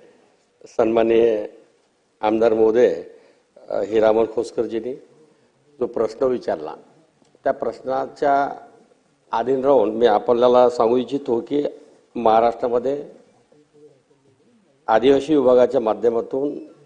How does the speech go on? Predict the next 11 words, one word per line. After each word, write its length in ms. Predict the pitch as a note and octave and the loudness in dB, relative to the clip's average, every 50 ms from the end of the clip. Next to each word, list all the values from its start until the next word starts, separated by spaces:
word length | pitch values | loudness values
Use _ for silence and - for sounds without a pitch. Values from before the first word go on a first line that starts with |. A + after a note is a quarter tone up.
| _ _ - | _ _ -8
एकूण 520 | G#2+ G#2+ - - B2 C3 C3 B2+ C3 B2+ B2 A#2+ - - - - _ _ _ _ _ _ _ _ _ _ _ _ _ _ _ _ _ _ - | -8 -8 -6 -4 -2 0 2 2 2 2 0 -2 -6 -18 -20 -20 _ _ _ _ _ _ _ _ _ _ _ _ _ _ _ _ _ _ 2
चारशे 580 | B2 A#2 A#2 A2+ - - B2 B2+ B2+ B2+ B2 - - - - - - - _ _ _ _ _ _ _ - - - | 4 4 2 2 0 -2 0 0 2 0 0 -2 -6 -12 -18 -20 -20 -20 _ _ _ _ _ _ _ -8 -4 -4
सत्त्याण्णव 460 | A2+ - - C3+ B2+ B2 B2+ C3 B2+ | -4 -2 2 2 2 2 4 2 2
आश्रमशाळा 800 | A#2 A2+ G#2+ - - A#2+ A#2+ A2 A2 A#2 A#2 A#2 A#2 A#2 A2+ G#2+ | 2 2 0 -2 -4 -6 -6 -6 -4 -4 -2 0 0 0 0 -2
सुरू 360 | - - - - A#2 G#2+ A2+ | -4 -10 -10 -8 -4 0 0
आहे, 160 | B2 B2+ B2 | 2 0 0
सर, 120 | A#2 - F#2+ - - - _ _ _ _ _ _ _ _ _ _ _ _ _ _ _ _ _ _ _ - | -4 -8 -18 -20 -20 -20 _ _ _ _ _ _ _ _ _ _ _ _ _ _ _ _ _ _ _ -10
आणि 180 | - - C3 | -6 -2 -2
अंदाजे 840 | C#3 B2+ A#2 A#2+ A#2+ C3+ C#3 C3+ C#3+ D3+ D3+ D#3 D3 C#3 - - - - - - _ _ _ _ _ _ _ _ _ _ _ _ _ _ | -2 -2 -2 0 2 2 2 4 4 4 4 4 2 -2 -6 -10 -16 -20 -20 -20 _ _ _ _ _ _ _ _ _ _ _ _ _ _
दोन 280 | - A2+ C3 C#3+ D3+ D3+ | -4 2 4 6 6 6
लाख 160 | D3 D#3 D#3+ | 4 2 2